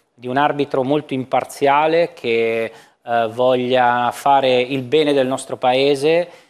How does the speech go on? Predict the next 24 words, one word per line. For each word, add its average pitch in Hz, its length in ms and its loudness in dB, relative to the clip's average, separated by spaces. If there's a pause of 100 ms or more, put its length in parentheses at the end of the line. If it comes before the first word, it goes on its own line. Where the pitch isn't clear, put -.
(140)
eh, 117 400 -2
e 139 100 -4
se, 151 480 0
e 143 100 0
nel 151 160 0
momento 165 420 -2
in 147 140 -2
cui, 110 680 -2
eh, 110 200 -8
i 113 180 -10
due 127 520 2
attori 156 500 -2
principali, 127 720 -2
cioè 107 420 -14 (100)
Salvini, 127 720 -12
Salvini 131 440 -4
e - 40 0
Di 131 100 -4
Maio, 123 440 -2
Lega 123 420 0
e 131 80 -12
Movimento 131 400 -4
cinque 139 300 -6
Stelle, 117 520 -2